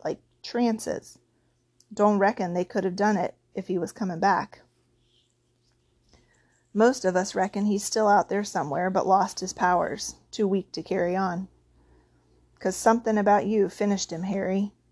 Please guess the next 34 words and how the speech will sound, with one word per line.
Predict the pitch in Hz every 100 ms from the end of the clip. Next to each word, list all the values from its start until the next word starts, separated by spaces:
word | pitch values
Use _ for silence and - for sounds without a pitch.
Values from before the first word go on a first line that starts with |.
| _ _ _
There | - 202
was | 202
something | - 240 - 214
going | 208 202 202
on | 202
that | 185 196 -
night | 180 226 - _
he | _ 196 214
hadn't | 185 190
counted | - 180 175 -
on. | - 208 - _ _ _ _ _ _ _
I | 165 185
don't | 196 208
know | 214
what | 214 220
it | 202
was. | 226 208 165 185 - _
No | 208 190 208
one | 202 180
does. | 156 - - - - _ _ _ _
But | - -
something | - 220 233 233
about | 226 220 208
you | 226 220
stumped | 220 - 226 220 -
him, | 160
all | 165 180
right. | 165 180 - _ _ _ _ _ _ _ _ _ _ _ _ _ _ _ _ _ -
Hagrid | 220 247 269
looked | 220 208
at | 254 247
Harry | 214 170 160
with | 175 185 190
warmth | 180 180 202